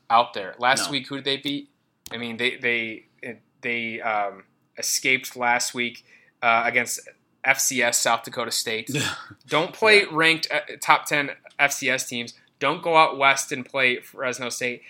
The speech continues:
Speaker 1: and especially don't go and play a team like Georgia Southern, who's gonna be, uh, another test for them this week. They're, like, trying to make it hard.
Speaker 2: Yeah.
Speaker 1: So, um, let's see.
Speaker 2: Head for calmer waters.
Speaker 1: <laughs> Exactly.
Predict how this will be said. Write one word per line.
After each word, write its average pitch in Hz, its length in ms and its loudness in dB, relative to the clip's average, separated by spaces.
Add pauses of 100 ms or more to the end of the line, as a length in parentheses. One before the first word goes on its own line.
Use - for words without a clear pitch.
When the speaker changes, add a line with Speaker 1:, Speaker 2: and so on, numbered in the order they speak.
(180)
Speaker 1:
and 185 120 -2
especially 196 560 0
don't 156 360 -2
go 151 160 0
and 143 80 -6
play 147 200 -2
a 123 40 -4
team 147 200 -8
like 123 160 -6
Georgia 131 320 -6
Southern, 113 540 -4
who's 117 140 -14
gonna 123 180 -4
be, 113 340 -8 (380)
uh, 117 260 2
another 120 300 0
test - 340 -4
for 110 120 -8
them 101 140 -10
this 98 140 -10
week. 101 160 -14
They're, 127 160 -4
like, 120 160 -4
trying 120 340 -2
to 110 60 -10
make 98 200 -12
it - 80 -14
hard. - 320 -12
Speaker 2:
Yeah. 92 100 -8
Speaker 1:
So, 101 300 -10 (520)
um, 127 500 4 (920)
let's 123 200 -4
see. 107 420 -6
Speaker 2:
Head 113 180 -4
for - 100 -6
calmer 98 340 -6
waters. - 520 -12 (120)
Speaker 1:
<laughs> - 300 -2
Exactly. 123 760 -6